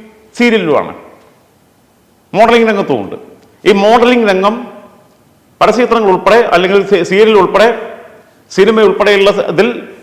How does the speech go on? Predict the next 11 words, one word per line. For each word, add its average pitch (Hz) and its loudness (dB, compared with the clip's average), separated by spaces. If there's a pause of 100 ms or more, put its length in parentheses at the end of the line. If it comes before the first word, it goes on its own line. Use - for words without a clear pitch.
ജനപ്രതിനിധികൾ, 196 0 (580)
അത് 220 2
കേരള 226 6
നിയമസഭ 202 0
അതിനൊരു 190 0
ബില്ല് 220 2
പാസ്സാക്കണം. 170 0 (280)
ജനപ്രതിനിധികൾ 196 0 (720)
എന്ന് 202 0
പറഞ്ഞു 208 2
കഴിഞ്ഞാൽ 214 0